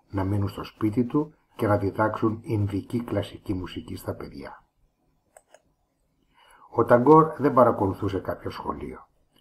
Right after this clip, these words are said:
Ο μεγαλύτερος αδερφός του, Χέμεντρανάθ, τον δίδαξε και τον εκπαίδευσε σωματικά,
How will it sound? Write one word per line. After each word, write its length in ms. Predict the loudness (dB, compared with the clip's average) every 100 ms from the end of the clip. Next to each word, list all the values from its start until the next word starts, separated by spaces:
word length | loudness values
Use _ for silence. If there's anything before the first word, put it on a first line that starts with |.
| _ -18 -4
Ο 100 | 0
μεγαλύτερος 600 | 4 6 6 6 4 4
αδερφός 540 | 2 0 0 -2 -2
του, 200 | -8 -10 -6
Χέμεντρανάθ, 800 | -2 0 0 -2 -4 -2 -2 -4 -10 _ _ -20 _
τον 220 | 0 2
δίδαξε 520 | 6 6 4 0 -6
και 160 | -6 -4
τον 180 | 0 0
εκπαίδευσε 600 | -2 0 2 2 0 -4
σωματικά, 800 | -4 -4 -6 -8 -6 -6 -6